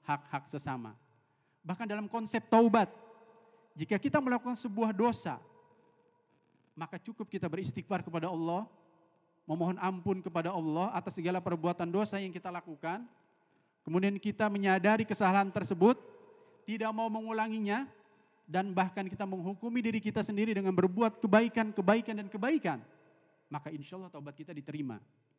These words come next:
Tetapi menyangkut persoalan dengan sesama manusia, selama hati manusia tersebut belum ridho, maka dosa kita terhadap sesama belum diampuni oleh Allah.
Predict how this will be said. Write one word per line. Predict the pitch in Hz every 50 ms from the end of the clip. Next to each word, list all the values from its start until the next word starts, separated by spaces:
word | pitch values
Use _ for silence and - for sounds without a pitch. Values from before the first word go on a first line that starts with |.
| _ _ _ _ _ _ _ _ _ _
Tetapi | _ - 139 - 147 143 160 151
menyangkut | 147 143 147 147 160 180 208 220 220 214 220 220 214 214
persoalan | 190 185 156 175 160 165 170
dengan | 165 156 151 156 147
sesama | - 143 - 156 165 175 160 147
manusia, | 135 127 135 156 160 - - 127 117 110 - _ _ _ _ _ _ _ _ _ _ _
selama | - 139 143 151 165 175 170 151
hati | 143 156 151 - 156
manusia | 151 147 147 147 139 - 147 143
tersebut | 147 135 - 151 143 143
belum | 143 139 139 143 143
ridho, | 143 156 156 147 143 139 131 - - _ _ _ _ _ _ _ _ _ _
maka | _ 135 139 135 - 135 127 120 120 123 131 - -
dosa | - 131 131 131 127 - - - 185 190 185
kita | - 170 -
terhadap | - - - 139 139 139 -
sesama | 139 139 143 131 131 135 131 131 - _ _ _ _ _
belum | - 160 180 180 175
diampuni | 160 156 196 311 160 160 233 262 269 269
oleh | 240 214 214
Allah. | 196 165 156 147 156 208